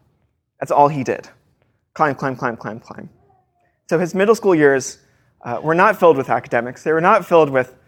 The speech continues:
with anything that would make a parent comfortable thinking that Jonah is on a trajectory towards a, uh, you know, productive adulthood. The only thing that could have been worse is if he was playing video games straight for two years, right? <laughs>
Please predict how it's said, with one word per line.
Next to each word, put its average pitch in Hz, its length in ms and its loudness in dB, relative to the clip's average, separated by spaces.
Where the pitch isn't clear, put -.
with 151 160 -8
anything 208 420 0
that 165 120 4
would 170 100 4
make 196 160 4
a 190 40 2
parent 170 320 -2
comfortable 160 760 -2
thinking 185 300 0
that 160 140 2
Jonah 170 260 4
is 165 120 -2
on 160 140 0
a 147 40 -6
trajectory 151 800 0
towards 147 380 4
a, 170 60 -2
uh, 113 440 -6
you 151 80 0
know, 135 80 2
productive 180 440 0
adulthood. 123 540 0
The 175 60 -2
only 214 140 4
thing 220 100 -8
that 180 100 -2
could 190 100 -2
have 156 80 -2
been 139 120 -2
worse 151 260 4
is 123 100 -8
if 143 100 -4
he - 80 -6
was 127 120 -4
playing 123 220 -8
video 151 200 0
games 104 420 -12
straight - 320 -6
for 127 120 -8
two 139 160 -4
years, 110 340 -10
right? 156 320 0
<laughs> 202 40 -18